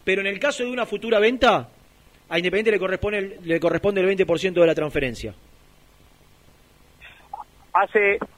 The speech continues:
Speaker 2: hace quince goles, dos contra Galatasaray, se besa la camiseta, es ídolo popular, tapa de todos los diarios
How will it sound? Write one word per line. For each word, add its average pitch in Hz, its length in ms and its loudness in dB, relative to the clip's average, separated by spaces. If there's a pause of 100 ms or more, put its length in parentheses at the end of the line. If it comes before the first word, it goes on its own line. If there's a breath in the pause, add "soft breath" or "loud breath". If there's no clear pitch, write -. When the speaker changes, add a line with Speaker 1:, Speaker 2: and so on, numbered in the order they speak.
(120)
Speaker 2:
hace 202 300 0
quince 247 500 2
goles, 175 420 4 (880)
dos 240 180 2
contra 214 300 0
Galatasaray, 196 720 4
se 175 140 2
besa 226 240 4
la 202 120 2
camiseta, 185 540 2
es - 120 -6
ídolo 202 240 6
popular, 202 400 2
tapa 214 300 0
de 185 80 -4
todos 214 140 4
los 190 120 6
diarios 254 400 4